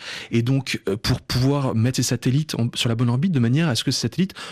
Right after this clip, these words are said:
nous renvoient, euh, l-, l'information en temps réel, et nous géolocalisent sur nos téléphones portables. Et, et, et ça, c'est quoi ? C'est de la matière physique, ce sont des métaux rares.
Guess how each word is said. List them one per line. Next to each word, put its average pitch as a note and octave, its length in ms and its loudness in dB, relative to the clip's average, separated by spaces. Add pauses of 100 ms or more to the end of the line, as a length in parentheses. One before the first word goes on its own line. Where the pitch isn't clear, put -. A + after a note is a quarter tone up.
nous B2 140 4
renvoient, B2+ 480 0
euh, F#2+ 80 -2
l-, G#2 420 0
l'information B2+ 640 0
en C#3+ 40 2
temps D3+ 140 0
réel, F#3+ 400 2 (240)
et B2 80 2
nous C3+ 120 6
géolocalisent C#3 560 2
sur C3+ 80 0
nos B2+ 60 2
téléphones C#3+ 300 -2
portables. F#3 400 0 (320)
Et, - 220 -6
et, - 140 -2
et - 20 4
ça, D#3+ 240 0
c'est - 140 -2
quoi ? - 260 -4 (260)
C'est - 160 -2
de A2 60 2
la A2 80 4
matière A2+ 340 0
physique, F#3+ 360 0
ce - 120 0
sont F3 200 0
des A#2 120 4
métaux D#3 320 2
rares. F#3+ 380 -2